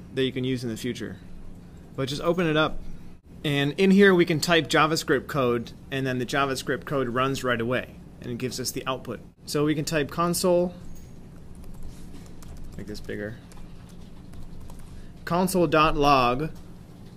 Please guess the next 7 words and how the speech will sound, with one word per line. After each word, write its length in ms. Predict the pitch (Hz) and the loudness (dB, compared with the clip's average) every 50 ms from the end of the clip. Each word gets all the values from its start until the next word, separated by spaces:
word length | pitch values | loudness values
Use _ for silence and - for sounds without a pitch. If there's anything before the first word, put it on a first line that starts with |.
| - - - - - - | -18 -18 -18 -18 -14 -6
all 140 | - 135 147 | -2 2 4
lowercase, 680 | 160 160 151 139 127 - 135 127 120 143 - - - - - - - - - - - - - - - - - - - | 4 6 6 4 4 2 -2 -2 -2 -2 -4 -6 -8 -10 -14 -18 -20 -20 -18 -18 -18 -18 -18 -18 -18 -18 -18 -8 -2
begin 320 | 131 147 139 175 190 190 | -2 2 4 4 4 4
parentheses, 800 | 185 180 170 160 156 - 139 - - 147 147 151 151 - - - - - - - - | 4 4 4 4 4 2 0 0 2 2 2 2 0 -2 -4 -6 -8 -10 -10 -8 -8
quotes, 640 | - - - 190 214 185 143 120 - - - - - - - - - - - - - - - - - | -8 0 4 6 8 8 6 6 4 0 -2 -4 -6 -8 -12 -14 -12 -12 -12 -12 -10 -10 -12 -8 -2
"Hello 200 | 170 165 170 160 | 2 2 4 4
world," 380 | 147 139 156 151 131 113 101 | 4 4 4 4 2 2 0